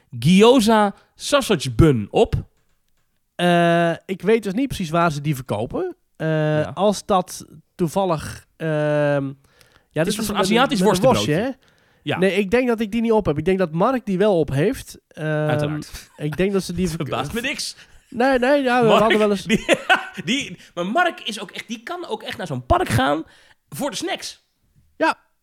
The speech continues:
Speaker 2: nee, maar dat is
Speaker 1: Vind
Speaker 2: toch
Speaker 1: ik mooi.
Speaker 2: top. Dat is toch
Speaker 1: Ja,
Speaker 2: een
Speaker 1: vind ik
Speaker 2: mooie
Speaker 1: ook, vind ik
Speaker 2: manier
Speaker 1: ook
Speaker 2: om,
Speaker 1: mooi, ja.
Speaker 2: eh, we hebben wel wat, wat snacks ook gedeeld en zo. Ik, ik heb daar, is het een soort hotdog? Want dan heb ik er één hapje van op. Dat zou
Speaker 1: Ja,
Speaker 2: kunnen dat
Speaker 1: het is
Speaker 2: ik,
Speaker 1: een
Speaker 2: ja,
Speaker 1: soort hotdog.
Speaker 2: ja,
Speaker 1: Ja,
Speaker 2: ja.
Speaker 1: het is een soort hotdog. De gyoza sausage bun. Ehm, hij wordt, eh, verkocht in de Nautilus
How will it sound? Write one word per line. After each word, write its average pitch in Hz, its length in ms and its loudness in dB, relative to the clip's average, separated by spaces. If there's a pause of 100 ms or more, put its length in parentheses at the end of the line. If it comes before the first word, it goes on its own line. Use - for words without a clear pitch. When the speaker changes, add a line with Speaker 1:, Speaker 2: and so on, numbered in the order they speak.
(140)
Speaker 2:
nee, 349 120 0
maar - 0 -
dat 269 100 4
is 240 40 -2
Speaker 1:
Vind 240 180 0
Speaker 2:
toch 359 100 -2
Speaker 1:
ik 302 60 6
mooi. 247 120 6
Speaker 2:
top. - 140 -18 (100)
Dat 262 100 -4
is - 60 -4
toch 277 160 -2
Speaker 1:
Ja, 247 120 0
Speaker 2:
een 294 60 2
Speaker 1:
vind 254 80 6
ik 220 60 6
Speaker 2:
mooie 208 100 4
Speaker 1:
ook, 202 60 0
vind 220 120 2
ik 233 140 0
Speaker 2:
manier 202 40 2 (100)
Speaker 1:
ook - 60 0
Speaker 2:
om, 190 80 0
Speaker 1:
mooi, 185 140 2
ja. 180 240 0
Speaker 2:
eh, 147 80 -10
we 196 60 -4
hebben 233 180 -2
wel 202 180 2
wat, 185 140 -4
wat 185 160 -6
snacks 220 300 -4
ook 185 160 -2
gedeeld 214 380 -4
en 240 80 -2
zo. 254 180 -4
Ik, 262 120 -6
ik 180 120 -10
heb 214 120 0
daar, 202 240 0
is 196 140 0
het 214 100 -2
een 190 60 -6
soort 185 180 0
hotdog? 226 400 2
Want 185 140 -6
dan 214 100 0
heb 214 120 2
ik 208 80 -6
er 202 60 -4
één 220 160 2
hapje 202 220 0
van 160 120 -4
op. 107 140 -4 (180)
Dat 190 160 -6
zou 226 140 2
Speaker 1:
Ja, 143 60 4
Speaker 2:
kunnen 214 240 0
dat 202 100 0
Speaker 1:
het 202 80 0
is 202 60 2
Speaker 2:
ik, 196 60 0
Speaker 1:
een 151 80 2
Speaker 2:
ja, 202 60 2
Speaker 1:
soort 151 160 0
hotdog. 107 180 -6
Speaker 2:
ja, 135 60 -6
Speaker 1:
Ja, 123 80 0
Speaker 2:
ja. - 60 -10
Speaker 1:
het - 100 -18
is 151 60 -6
een 131 60 -6
soort 135 140 -6
hotdog. 95 300 -14 (260)
De 139 180 -4
gyoza 175 520 2
sausage 156 480 -4
bun. 151 320 -2 (380)
Ehm, 156 580 0
hij 147 180 -4
wordt, 170 240 -6
eh, 139 160 -8
verkocht - 640 -6
in 160 220 -6
de 151 80 -4
Nautilus 151 800 -2